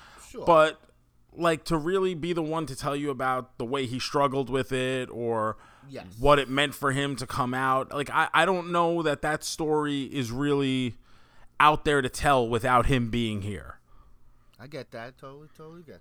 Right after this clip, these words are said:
Speaker 1: that. Um, back to Space Jam. So when they have these cameos in this movie, which I think is, uh, probably a, a high point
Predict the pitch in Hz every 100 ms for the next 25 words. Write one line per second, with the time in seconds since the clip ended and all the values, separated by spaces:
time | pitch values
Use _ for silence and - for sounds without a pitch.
0 | _ 80 87 _ _ _ _ _ _ -
1 | 120 123 123 120 117 113 - _ _ _
2 | - _ _ _ _ _ _ _ _ _
3 | _ _ _ 139 160 131 - - 151 180
4 | - - 113 107 104 - 131 120 117 113
5 | 107 _ _ _ _ _ _ 135 143 175
6 | 240 220 143 - - 190 190 143 120 113
7 | 120 113 135 160 147 117 104 104 107 -
8 | 120 - 101 90 98 95 90 85 73 58
9 | - 123 110 98 90 76 - - 87 123
10 | 135 - 120 107